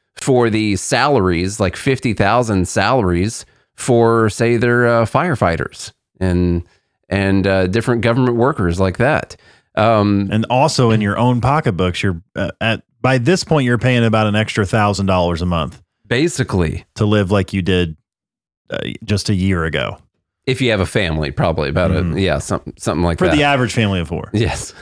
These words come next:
Speaker 2: Now, luckily, you saved twenty-five hundred dollars
Speaker 1: Yeah.
Speaker 2: on your health insurance, and
Speaker 1: Mm-hmm.
Speaker 2: you got to keep
Speaker 1: So
Speaker 2: your doctor.
Speaker 1: offsets.
Speaker 2: So, yeah,
Speaker 1: Mm-hmm.
Speaker 2: well, you're still fifteen hundred in the positive.
Speaker 1: Thanks to Obamacare.
Speaker 2: Thanks, thanks to Obama. Yeah.
Speaker 1: Thank you.
Speaker 2: That's all a joke.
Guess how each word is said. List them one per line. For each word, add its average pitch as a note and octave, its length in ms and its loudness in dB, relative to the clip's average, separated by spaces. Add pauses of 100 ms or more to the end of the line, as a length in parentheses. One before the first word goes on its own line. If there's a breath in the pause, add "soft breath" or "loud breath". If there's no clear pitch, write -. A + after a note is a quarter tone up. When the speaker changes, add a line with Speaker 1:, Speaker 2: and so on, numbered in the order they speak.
(200)
Speaker 2:
Now, A#2+ 100 2
luckily, D#3+ 360 2
you C3+ 160 2
saved A#2 480 0
twenty-five A#2 420 0
hundred F#2+ 200 2
dollars G2+ 300 2
Speaker 1:
Yeah. F#2+ 60 -2
Speaker 2:
on F2+ 60 -4
your F2 80 -2
health B2+ 220 0
insurance, G2+ 340 0
and G#2 80 2
Speaker 1:
Mm-hmm. F2+ 100 2
Speaker 2:
you - 40 -2
got F#2 140 0
to - 80 -12
keep G#2 140 -2
Speaker 1:
So A#2+ 80 0
Speaker 2:
your G#2+ 60 0
doctor. B2+ 380 2
Speaker 1:
offsets. F2 540 -4
Speaker 2:
So, G#2+ 240 2
yeah, F#2+ 280 2
Speaker 1:
Mm-hmm. F2 260 -2 (180)
Speaker 2:
well, A2+ 80 0
you're A#2 200 2
still A#2 260 2
fifteen G#2+ 300 0
hundred F#2+ 260 0
in E2+ 60 -2
the D#2+ 40 -4
positive. F2+ 560 -2 (420)
Speaker 1:
Thanks B2 200 0
to - 80 0
Obamacare. F#2+ 400 2
Speaker 2:
Thanks, G#2 320 -2
thanks F#2 200 -4
to F#2 100 -4
Obama. E2 480 -4
Yeah. F2 100 -6
Speaker 1:
Thank F#2 180 -4
you. E2+ 160 -2 (140)
Speaker 2:
That's F2+ 160 -6
all F2+ 140 2
a E2+ 40 0
joke. - 320 -6